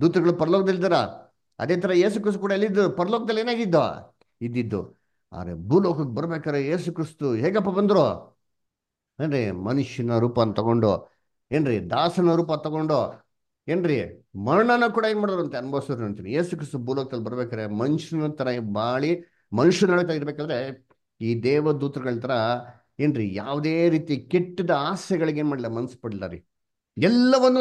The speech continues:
ತ್ಯಾಗ ಮಾಡಿ ದೇವ್ರಿಗೋಸ್ಕರ ತಗ್ಗಿಸ್ಕೊಂಡೆ ಏನಾಗಿದ್ರು ಅಂತೀನಿ, ಸಿದ್ಧವಾಗಿದ್ರು ಅಂತೀನಿ ಅಲ್ವರ?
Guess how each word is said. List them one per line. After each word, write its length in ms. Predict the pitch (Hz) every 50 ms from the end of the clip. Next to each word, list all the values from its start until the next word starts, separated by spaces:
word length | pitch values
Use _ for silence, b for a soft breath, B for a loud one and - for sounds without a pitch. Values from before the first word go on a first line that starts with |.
| -
ತ್ಯಾಗ 240 | 208 214 208 214 220
ಮಾಡಿ 300 | 220 214 214 214 208 185 165 170 170 170 B B B B - 110 107
ದೇವ್ರಿಗೋಸ್ಕರ 440 | 165 190 208 214 196 190 165 185
ತಗ್ಗಿಸ್ಕೊಂಡೆ 640 | 160 - - 170 202 202 233 240 - - 214 202 202 196 190 180
ಏನಾಗಿದ್ರು 320 | 170 170 170 160 143 135
ಅಂತೀನಿ, 500 | 131 117 117 92 98 90 87 87 92 - _ -
ಸಿದ್ಧವಾಗಿದ್ರು 540 | - 117 123 131 139 131 120 117 110 104 110
ಅಂತೀನಿ 280 | 107 104 104 95 95
ಅಲ್ವರ? 220 | 95 117 135 123